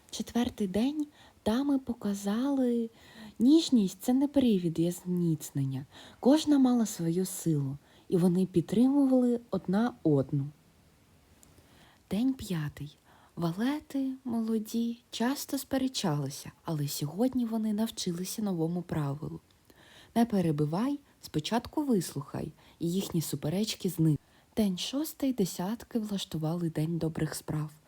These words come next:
Позбирали зламані карти, підлатали їхні куточки. Так усі побачили: допомога — це теж любов.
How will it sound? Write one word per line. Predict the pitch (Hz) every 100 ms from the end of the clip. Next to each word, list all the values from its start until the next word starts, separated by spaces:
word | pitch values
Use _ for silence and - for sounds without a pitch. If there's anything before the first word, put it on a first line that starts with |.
| - -
Позбирали | 185 170 185 233 320 269
зламані | - 180 220 190 156
карти, | - 196 247 - 226 220 - - - -
підлатали | 208 196 185 247 294 247
їхні | 208 - 165
куточки. | - 147 226 269 262 - 233 233 - - -
Так | 330 330
усі | 294 - 262
побачили: | 262 214 151 - - - - _
допомога — | 165 165 165 170 220 226
це | - 156
теж | - 156 - 180
любов. | 160 147 -